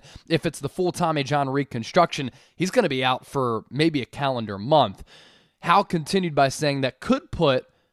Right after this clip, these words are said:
Trey Lance in line to start the opener for the second consecutive season. He had two surgeries, though, on that ankle injury. He's expected to return to action for San Francisco during their offseason workout program in the spring. So, this forty-niners roster,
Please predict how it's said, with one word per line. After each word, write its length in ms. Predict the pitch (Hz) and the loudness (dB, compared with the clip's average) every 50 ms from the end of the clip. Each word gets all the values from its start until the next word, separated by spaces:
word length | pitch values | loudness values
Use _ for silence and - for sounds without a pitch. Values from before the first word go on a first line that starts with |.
| _ _ _ _ - | _ _ _ _ -12
Trey 340 | - - - 180 160 151 | -4 0 2 2 4 2
Lance 480 | 143 131 135 160 208 240 247 226 - - | 0 -2 -2 0 0 2 0 0 -2 -4
in 220 | - 175 165 151 | -2 -2 -2 -2
line 280 | 143 139 131 127 127 123 | -2 -2 -2 -2 -4 -4
to 120 | - - 139 | -4 -6 -6
start 340 | - - 165 151 147 143 - | -2 2 2 2 2 0 -2
the 160 | 131 123 - | -6 -6 0
opener 440 | 135 151 170 156 - 151 147 139 131 | 0 2 2 2 0 -2 -2 -2 -2
for 160 | - - 135 | -2 -4 -6
the 100 | 123 123 | -6 -6
second 340 | - - 151 139 - 135 117 | -2 -2 -2 -2 -2 -4 -8
consecutive 680 | - 131 120 - - 135 127 - - - 113 104 101 - | -8 -8 -6 -4 -2 -2 -2 -2 -4 -8 -8 -8 -10 -8
season. 520 | - - 170 180 165 127 156 160 151 135 - - - - _ | -6 -4 -2 -2 0 2 2 2 2 2 -2 -8 -18 -16 _
He 120 | - 170 208 | 2 6 8
had 160 | 220 190 - | 8 8 6
two 120 | - 196 | 4 2
surgeries, 640 | 185 - - 202 202 196 170 123 139 127 113 101 - | 2 4 6 6 6 6 6 2 -2 -4 -4 -4 -4
though, 240 | - 120 104 92 - - | -2 -2 -2 -2 -2 0
on 220 | 117 135 143 143 | 4 4 4 4
that 180 | 143 135 135 123 | 4 2 0 0
ankle 380 | 139 156 170 156 - 156 - - | 0 -2 -2 -2 -4 -6 -6 -4
injury. 480 | 135 143 143 139 117 143 143 139 123 - - - _ - | -4 -4 -4 -4 -2 0 0 0 0 -2 -6 -20 _ -8
He's 140 | 139 127 | -6 -6
expected 420 | 135 - - - 156 147 - 135 127 | -6 -6 -2 -2 -2 -2 -2 -4 -6
to 100 | - 139 | -4 -4
return 380 | 131 123 - - 147 143 135 | -4 -4 -4 -4 -4 -4 -4
to 180 | 123 - 147 - | -4 -6 -6 -2
action 380 | 127 123 123 - - 135 123 110 | -2 -2 -2 -2 -6 -10 -10 -6
for 220 | - 139 131 127 | -6 -6 -6 -4
San 220 | - - 139 123 - | -4 -4 -4 -4 -4
Francisco 640 | - 117 110 - - 135 123 - - 147 131 123 113 - - - - _ - | -8 -12 -10 -6 -6 -6 -6 -4 -2 0 0 0 -2 -4 -10 -20 -20 _ -4
during 220 | 120 135 135 135 | -2 -2 -2 0
their 140 | 127 127 123 - - | -2 -2 -4 -4 -4
offseason 640 | 123 123 131 - - - 139 131 117 117 110 117 | -4 -4 -4 -6 -6 -4 -4 -4 -4 -6 -4 -2
workout 420 | 120 123 117 - 127 117 101 - - | -2 -2 -2 -2 -4 -4 -4 -6 -4
program 480 | 131 123 113 110 107 113 113 110 104 - | -2 -2 -2 -2 -4 -4 -4 -4 -4 -6
in 160 | 117 113 110 101 | -6 -8 -6 -6
the 80 | 98 | -6
spring. 540 | - - - - - 139 135 120 87 85 82 | -8 -8 -8 -4 -2 0 0 -2 -2 -6 -12
So, 340 | - - - 175 170 143 - - - - - - - - _ | -12 -4 2 4 4 4 4 0 -6 -20 -20 -20 -20 -12 _
this 160 | - 151 147 | -4 -4 -4
forty-niners 640 | - - 208 233 240 220 214 196 190 185 165 151 - 135 | -2 0 0 2 2 4 4 6 6 4 4 0 -2 -2
roster, 500 | 139 127 110 113 - - - - - | -2 -2 -4 -6 -10 -12 -14 -14 -16